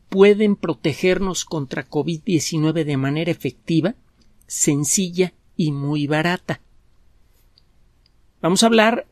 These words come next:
de un, ah, producto que se encuentra en pruebas y que ha pasado las primeras pruebas en animales con bastante éxito.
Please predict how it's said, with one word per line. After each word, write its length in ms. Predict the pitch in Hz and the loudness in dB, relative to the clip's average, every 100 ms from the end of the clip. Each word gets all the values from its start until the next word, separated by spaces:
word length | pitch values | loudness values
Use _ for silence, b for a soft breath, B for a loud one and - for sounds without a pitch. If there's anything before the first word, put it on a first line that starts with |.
| - | -6
de 580 | 220 165 160 160 165 - | 0 2 4 4 2 -4
un, 360 | 190 190 185 185 | -8 -6 -6 -6
ah, 260 | 180 156 - - | -6 -8 -10 -4
producto 640 | 170 165 185 190 - 202 | 2 2 2 -2 0 0
que 180 | - 156 | 0 -6
se 120 | - | -4
encuentra 360 | 147 139 170 180 | -4 -2 -2 0
en 120 | 165 | -2
pruebas 460 | 196 190 175 185 - | 2 2 2 -2 -4
y 100 | 190 | -8
que 200 | - 170 | -2 2
ha 100 | 185 | 2
pasado 500 | - 175 - 190 185 | 2 2 4 4 2
las 200 | 180 151 | -2 -4
primeras 500 | - 139 147 170 160 | -4 -2 0 0 -2
pruebas 540 | - 160 156 156 - _ _ _ | 0 2 4 2 -4 _ _ _
en 120 | - 143 | -2 -2
animales 760 | 147 147 151 151 151 196 - _ | -2 0 0 0 0 -4 -6 _
con 200 | - 127 | -12 -10
bastante 560 | 123 - 151 143 170 240 | -10 -6 -4 -4 -2 -2
éxito. 480 | - - - - | -4 -8 -10 -16